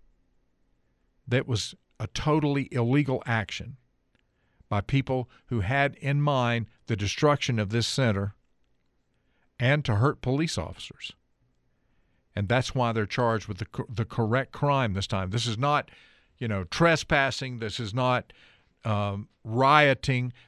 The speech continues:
This is domestic terrorism because they came as protesters and they misconstrued their mission. They said it was peaceful.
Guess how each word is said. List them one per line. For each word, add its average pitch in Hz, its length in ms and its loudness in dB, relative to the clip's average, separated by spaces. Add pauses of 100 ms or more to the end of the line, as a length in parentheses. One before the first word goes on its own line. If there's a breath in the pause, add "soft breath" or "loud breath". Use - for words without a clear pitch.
This 135 180 0
is 117 180 0
domestic 123 760 2
terrorism 131 500 4
because 117 360 0 (300 loud breath)
they 127 140 0
came 185 600 2 (180)
as 143 280 2
protesters 120 920 0 (1120)
and 127 220 2
they 123 140 4
misconstrued 156 1000 2
their 135 180 4
mission. 143 400 2 (1400)
They 131 100 4
said 165 260 2
it 170 120 -2
was 135 120 -6
peaceful. 165 640 0